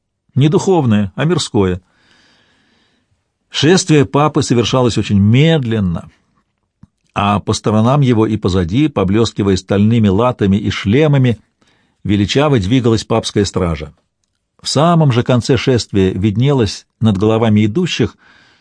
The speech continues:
ну, что-то вроде престола, из украшенного золотом и каменьями, на котором сидел не то человек, не то идол,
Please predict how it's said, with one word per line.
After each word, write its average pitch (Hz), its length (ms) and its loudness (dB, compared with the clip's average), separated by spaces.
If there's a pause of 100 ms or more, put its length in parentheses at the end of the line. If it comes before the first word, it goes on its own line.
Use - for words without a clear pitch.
(140)
ну, 139 120 -6
что-то 165 460 -6
вроде 147 280 0
престола, 143 720 0
из 117 220 -2
украшенного 113 640 0
золотом 101 460 0
и 101 100 -6
каменьями, 117 720 0 (880)
на 104 100 -2
котором 127 300 2
сидел 127 300 0
не 107 120 2
то 160 120 0
человек, 123 520 -2
не 104 100 2
то 110 140 0
идол, 131 420 0